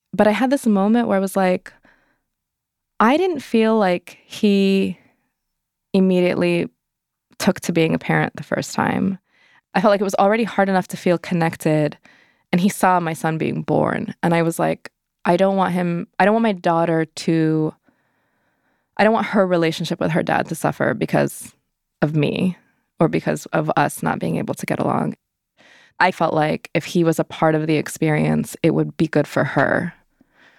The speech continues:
um, and it would help him to bond with her. And that, because he wasn't gonna be living with her,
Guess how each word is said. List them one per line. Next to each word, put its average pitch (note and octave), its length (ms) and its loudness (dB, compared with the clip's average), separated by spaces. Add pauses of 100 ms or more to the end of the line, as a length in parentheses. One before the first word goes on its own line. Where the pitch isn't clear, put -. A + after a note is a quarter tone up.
(200)
um, D3 320 2
and D#3 80 2
it - 80 0
would D3+ 100 2
help D3+ 240 0
him D#3 340 0
to - 100 -2
bond B2+ 240 0
with - 120 -4
her. - 440 -2
And E3 120 2
that, D#3+ 160 -2 (380)
because - 180 0
he C4 80 2
wasn't B3 260 2
gonna C4+ 140 2
be G#3 120 0
living F3 280 0
with G3+ 120 0
her, A3 340 -2